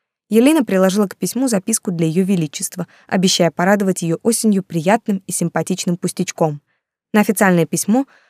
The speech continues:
барон выслал не менее официальный ответ с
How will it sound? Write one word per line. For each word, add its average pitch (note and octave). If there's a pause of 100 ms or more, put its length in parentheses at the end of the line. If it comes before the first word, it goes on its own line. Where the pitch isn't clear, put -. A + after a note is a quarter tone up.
(100)
барон A#3+
выслал A3
не F#3+
менее G#3
официальный F3+
ответ D#3+
с -